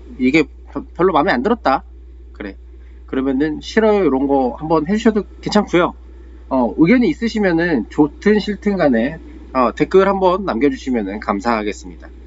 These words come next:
어, 영상에 도움이 될 겁니다. 아니, 저한테 힘이 될 것 같아요.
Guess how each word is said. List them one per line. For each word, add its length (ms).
어, 300
영상에 400
도움이 500
될 240
겁니다. 320
아니, 180
저한테 360
힘이 240
될 120
것 120
같아요. 260